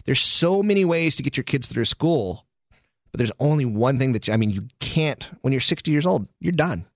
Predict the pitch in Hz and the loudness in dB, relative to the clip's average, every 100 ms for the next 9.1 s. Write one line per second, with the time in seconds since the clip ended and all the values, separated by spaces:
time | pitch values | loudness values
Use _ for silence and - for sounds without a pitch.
0 | _ _ _ - 160 190 - 180 180 170 | _ _ _ -2 0 0 0 0 2 2
1 | 170 156 156 131 156 151 135 123 120 120 | 2 2 0 0 0 0 0 2 2 2
2 | 123 127 95 - - - - 269 208 160 | 2 0 -2 -8 -18 -8 0 0 2 0
3 | 180 170 - 98 87 80 - 82 196 - | 0 -2 -2 -2 0 -2 -2 -4 -2 0
4 | 214 175 156 151 - 113 95 - 78 - | -2 0 -2 -2 -2 -2 -2 -6 -8 -6
5 | 76 - - _ _ _ _ _ - 240 | -6 -8 -20 _ _ _ _ _ -4 0
6 | 240 165 139 151 160 143 120 107 107 107 | 2 2 0 0 -2 0 0 0 0 0
7 | 147 - - - - 113 98 82 - 160 | -2 -4 -2 -2 0 -2 -2 -6 -2 0
8 | 170 156 156 160 - - 135 127 117 82 | 2 0 0 -2 -4 -2 0 0 -2 -4
9 | - | -8